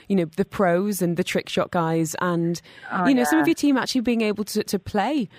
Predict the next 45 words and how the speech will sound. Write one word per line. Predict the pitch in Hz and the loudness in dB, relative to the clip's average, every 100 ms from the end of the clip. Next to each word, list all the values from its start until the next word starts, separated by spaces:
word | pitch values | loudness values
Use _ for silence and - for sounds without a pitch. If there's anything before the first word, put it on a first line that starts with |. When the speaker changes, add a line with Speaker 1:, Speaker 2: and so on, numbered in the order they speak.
| - | -10
Speaker 1:
to, | - 220 | -2 0
you | 196 208 | 2 2
know, | 190 | 0
to | 180 190 | -2 -2
be | 202 202 | -2 0
out | - | 0
there | 185 175 | 2 2
and, | 175 | 0
and | 180 175 | 0 0
realise | 185 214 202 175 | 0 2 0 -2
something | 175 165 | -2 -2
that | 165 | -2
perhaps | 208 311 - | -2 -4 -2
that | 247 | -2
hadn't | 277 269 | 0 0
even | 190 | 0
occurred | 165 - 220 262 | -4 -2 -2 0
to | |
them | 175 160 | -2 -2
that | 143 | -2
could | - | -4
be | 175 | -4
part | 175 185 - | -4 -4 -4
of | |
their | - 151 | -4 -4
lives. | 185 151 127 - - _ _ _ _ _ _ _ - | -4 -4 -8 -12 -20 _ _ _ _ _ _ _ 6
Speaker 2:
Oh, | 226 | 8
absolutely. | 220 220 220 202 190 196 180 151 | 8 4 0 2 2 2 0 0
I | 175 | 0
think, | - 220 214 196 | 0 -2 0 0
um, | 170 165 165 156 - - _ - | 0 0 -6 -10 -12 -16 _ -2
over | 180 | 2
the | 185 | 6
last | 185 175 | 6 4
couple | - 175 170 | -4 -4 -2
of | 160 | -2
months, | 170 175 - | -4 -8 -4
really, | 165 170 156 147 | -2 0 -2 -2
we've | 147 151 | -4 -4
been | 156 | -4
kind | 147 156 | 0 0
of | 147 | 4
working | 156 156 156 | 2 2 -2
towards | - 156 156 | -2 2 2
this | 151 | 0